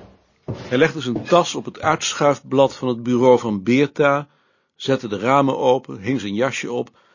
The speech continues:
verplaatste zijn schrijfmachine naar de zijkant en ging zitten. Een tijd lang zat hij zo,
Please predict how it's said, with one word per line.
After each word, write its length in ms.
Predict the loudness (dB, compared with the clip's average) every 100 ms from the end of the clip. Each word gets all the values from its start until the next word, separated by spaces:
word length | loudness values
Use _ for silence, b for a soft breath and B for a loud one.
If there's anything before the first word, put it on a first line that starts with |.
| b
verplaatste 580 | -14 -6 2 4 2 -4
zijn 120 | -8
schrijfmachine 640 | -2 0 0 -2 -6 -4 -4
naar 120 | -6
de 100 | -6
zijkant 600 | 0 2 2 0 0 -2 _ _ -8
en 140 | -6
ging 180 | -4 -4
zitten. 320 | -6 -8 -14 -20 _ _ _ _ _ _ _ _ _ _
Een 140 | -14 -2
tijd 240 | 0 2
lang 260 | 4 2 2
zat 180 | -4
hij 100 | -6
zo, 340 | -10 -8 -8